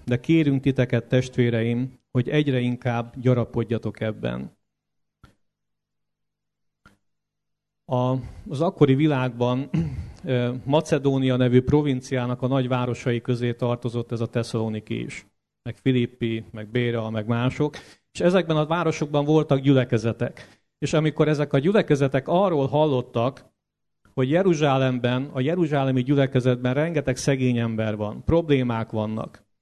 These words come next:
nincs elég pénz, nem tudják normálisan finanszírozni a,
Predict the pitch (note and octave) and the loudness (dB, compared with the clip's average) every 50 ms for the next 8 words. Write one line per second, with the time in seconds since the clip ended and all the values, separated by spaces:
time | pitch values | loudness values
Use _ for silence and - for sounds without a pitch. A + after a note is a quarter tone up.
0 | _ _ - E3 F#3 F#3+ - - D#3+ C#3+ C#3+ C#3+ C3+ C3+ - D3+ C#3 C3+ C3 B2 | _ _ -4 -2 -2 -2 0 0 2 2 2 0 0 -2 -2 -2 0 0 0 0
1 | D3+ E3 E3 - E3 D3 D3 C#3+ C#3 C3+ D3 C#3+ D3+ D3 D3+ C#3 C3 C3+ C3 - | -2 -2 -2 -4 -4 -2 -2 -4 -4 -4 -4 -4 -4 -2 -2 0 0 0 0 0
2 | C#3 C3 C3 - D#3 D3+ C#3+ C3 C3+ C3 - - B2+ B2 B2 A#2+ A2 A#2 B2 B2+ | -2 -2 2 2 2 4 4 2 2 0 0 0 2 2 2 2 0 0 0 0
3 | C3 C#3 C3+ - - - _ _ _ - | 0 0 -2 -8 -20 -20 _ _ _ -4